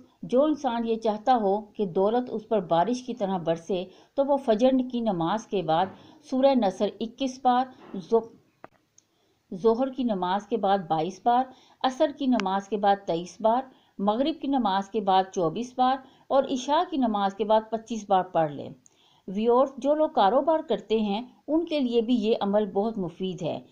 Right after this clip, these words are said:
इस अमल के करने से कस्टमर्स की तादाद में बहुत इजाफा होता है। व्यूअर्स, एक रिक्शे वाला बताता है कि उसको किसी ने ये अमल करने के लिए दिया, उसके पास इतने सवार आते थे कि उसको आराम करने का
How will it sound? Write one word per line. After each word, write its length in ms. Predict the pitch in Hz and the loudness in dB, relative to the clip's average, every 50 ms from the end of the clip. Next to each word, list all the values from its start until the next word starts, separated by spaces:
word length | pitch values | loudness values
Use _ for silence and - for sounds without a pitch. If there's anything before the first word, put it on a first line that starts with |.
| _ _ _ _ - | _ _ _ _ -8
इस 200 | 339 330 339 349 | -8 -2 0 0
अमल 220 | 311 311 330 320 | 2 2 0 0
के 160 | - 302 285 | 0 -2 -4
करने 380 | 285 - 202 180 180 202 240 254 | 0 0 0 0 0 0 -2 -4
से 300 | 247 220 202 214 214 - - | -2 -2 -4 -4 -4 -4 -6
कस्टमर्स 460 | 262 262 - - 339 330 330 311 - | -6 -4 -4 -4 -2 0 0 -2 -2
की 120 | - 269 254 | -6 -8 -4
तादाद 440 | 240 202 170 185 170 175 185 190 | -2 -2 0 2 2 2 0 -2
में 160 | 202 208 185 - | -4 -6 -4 -4
बहुत 300 | 185 190 226 226 220 190 | -4 -4 -4 -6 -6 -8
इजाफा 360 | 165 175 143 139 - 170 165 | -4 -2 -2 -2 -2 -2 -2
होता 280 | 156 143 127 - - | -2 -2 -6 -8 -10
है। 380 | 135 151 147 - - - _ _ _ _ _ _ _ _ - | -10 -10 -10 -12 -14 -18 _ _ _ _ _ _ _ _ -12
व्यूअर्स, 440 | 185 208 220 233 247 254 269 262 - - | -8 -2 0 2 2 2 0 -2 -6 -6
एक 220 | - 311 320 311 285 | -4 -4 -4 -2 -2
रिक्शे 320 | 233 208 - - 311 320 | -4 -4 -4 -4 -4 -2
वाला 200 | 320 311 285 254 | 0 0 0 0
बताता 460 | 220 214 - 196 180 165 - 185 196 | -2 -2 0 0 0 0 0 0 0
है 260 | 196 190 180 214 247 - - _ _ _ | 0 0 0 -2 -4 -8 -16 _ _ _
कि 60 | - | -4
उसको 300 | 302 320 320 - - 330 | -4 -4 -4 -2 -4 -4
किसी 280 | 330 330 240 247 254 269 | -2 -2 -6 -4 -4 -2
ने 80 | 269 269 | 0 0
ये 120 | 254 240 | 2 2
अमल 220 | 208 202 220 240 | 2 2 0 0
करने 300 | 247 247 214 196 185 180 | 0 0 -2 -2 -2 -4
के 140 | - - 196 | -6 -6 -8
लिए 160 | 190 190 196 180 | -2 0 0 0
दिया, 380 | 160 160 156 170 185 226 247 - - - _ _ _ | 0 -2 -2 -2 -2 -2 -4 -8 -16 -20 _ _ _
उसके 240 | 294 285 - - 339 | -12 -10 -6 -8 -4
पास 220 | 339 320 330 320 - - | 0 0 -2 -2 -2 -8
इतने 320 | 233 220 - 294 349 392 | -6 -4 -2 0 0 0
सवार 360 | 381 311 233 196 190 220 254 | -2 -2 0 2 2 2 4
आते 300 | 247 202 165 - 190 190 | 4 2 2 2 -4 -6
थे 220 | 190 - 196 196 233 | -4 -2 -4 -4 -4
कि 460 | 254 - - - _ _ _ _ 285 | -4 -8 -14 -20 _ _ _ _ -6
उसको 280 | 294 277 - - 311 285 | -6 -6 -4 0 2 4
आराम 280 | 247 220 214 226 240 | 4 4 2 2 0
करने 260 | 233 247 220 208 208 | -2 -2 -2 -2 -4
का 140 | 208 214 240 | 0 0 0